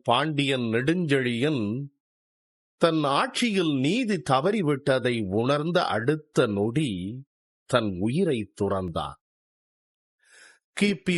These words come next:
முதல் நூற்றாண்டில் சேர இளவரசர் இளங்கோவடிகளால் எழுதப்பட்ட சிலப்பதிகாரத்தில் வரும் இக்கோவலன் கண்ணகி கதையை தெரியாதவர்கள் தமிழர்களாகவே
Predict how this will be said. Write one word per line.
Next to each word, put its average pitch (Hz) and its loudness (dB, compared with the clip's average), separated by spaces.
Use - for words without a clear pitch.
முதல் 156 2
நூற்றாண்டில் 123 0
சேர 214 0
இளவரசர் 143 0
இளங்கோவடிகளால் 131 2
எழுதப்பட்ட 139 2
சிலப்பதிகாரத்தில் 117 0
வரும் 107 0
இக்கோவலன் 185 2
கண்ணகி 147 0
கதையை 127 2
தெரியாதவர்கள் 127 0
தமிழர்களாகவே 143 2